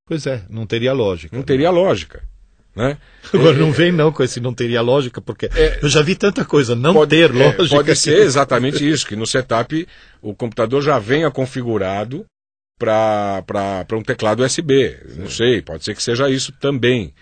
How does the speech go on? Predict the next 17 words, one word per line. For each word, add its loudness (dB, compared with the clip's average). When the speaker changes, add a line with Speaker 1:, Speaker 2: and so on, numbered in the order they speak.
Speaker 2:
né? -4
Mas, 0
de -8
qualquer -2
forma, 0
Thiago, -10
eu -2
acho -4
que -4
a -4
melhor 0
forma -8
de -16
resolver -8
o -4
seu -8
problema -10